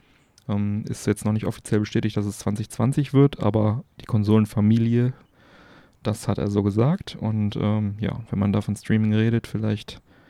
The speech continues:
werden sie das irgendwie aufteilen. Eine Kiste ohne Hardware, die nur Streaming kann. Eine Kiste, die so den klassischen Ansatz hat, die vielleicht auch noch irgendwelche Blu-rays schluckt und die ganze Hardware sozusagen stationär on board hat.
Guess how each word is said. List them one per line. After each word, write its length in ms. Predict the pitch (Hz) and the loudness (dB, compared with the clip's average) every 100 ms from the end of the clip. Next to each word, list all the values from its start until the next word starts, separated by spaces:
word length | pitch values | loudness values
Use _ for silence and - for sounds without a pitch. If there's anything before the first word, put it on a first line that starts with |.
| - - _ - | -20 -20 _ -4
werden 120 | 101 | -2
sie 100 | 98 | 2
das 340 | 101 - - - | 0 0 -8 -2
irgendwie 200 | 117 104 | 0 2
aufteilen. 520 | - - - 107 107 | 0 0 2 4 4
Eine 240 | - 104 107 | 2 0 0
Kiste 540 | 110 - 107 104 104 | -4 0 4 4 4
ohne 280 | - 113 110 | 0 2 4
Hardware, 400 | 107 113 - 110 | 4 2 2 2
die 160 | 107 107 | 4 2
nur 160 | 107 | 2
Streaming 400 | 104 - 123 123 | 0 0 2 2
kann. 380 | 120 123 120 123 | 0 0 0 -2
Eine 340 | - 107 107 110 - | -2 0 0 -2 -6
Kiste, 320 | 120 - 107 | -8 -2 0
die 320 | 107 104 104 - _ _ _ - | 2 2 0 -6 _ _ _ -8
so 120 | 101 | -4
den 100 | 101 | -2
klassischen 380 | 117 117 - 127 | -2 -4 -4 -2
Ansatz 360 | 117 113 - | 0 0 0
hat, 360 | 117 107 - - | -2 -2 -6 -6
die 120 | 107 | -4
vielleicht 260 | 104 107 - | -2 -4 -2
auch 260 | 104 - - | -6 -6 -4
noch 260 | 104 - | -4 -4
irgendwelche 340 | 104 104 101 113 | -4 -2 -2 0
Blu-rays 360 | 110 110 110 | 2 2 0
schluckt 360 | - 110 - - - - - - - | 0 -2 -2 -8 -20 -20 -20 -20 -10
und 140 | 110 | -6
die 40 | 107 | -4
ganze 240 | 104 101 | -4 -2
Hardware 380 | 104 110 104 104 | -2 0 0 0
sozusagen 640 | 107 - 104 101 101 101 | -2 -2 0 0 -2 -4
stationär 640 | - - - 107 107 107 - - - | -6 -8 -2 0 0 -2 -4 -12 -6
on 200 | 117 110 | -2 2
board 260 | 110 110 | 2 2
hat. 200 | 117 107 | 0 -2